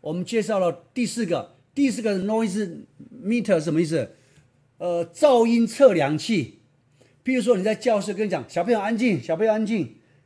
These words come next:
小朋友讲着讲着，有时候就忘记了。那当你启动这功能，他就会跟你讲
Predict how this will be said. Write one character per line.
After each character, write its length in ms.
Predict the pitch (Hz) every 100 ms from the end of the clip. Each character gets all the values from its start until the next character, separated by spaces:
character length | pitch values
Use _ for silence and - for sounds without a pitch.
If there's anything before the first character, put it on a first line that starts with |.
| _
小 160 | 175
朋 80 | 208
友 60 | 233
讲 220 | - 135
着 100 | 156
讲 220 | - 127 143
着， 80 |
有 40 | 123
时 120 | 175
候 40 |
就 120 | 156 170
忘 200 | 151 120
记 180 | 143
了。 120 | 104 90 _ _ _ _
那 260 | 220 233 214
当 220 | - 269
你 80 | 277
启 220 | - 147
动 160 | 220 208
这 80 | 202
功 260 | 202 196
能， 240 | 139 127 123
他 140 | 170
就 100 | 180
会 60 | 165
跟 120 | 165
你 120 | 160
讲 180 | 135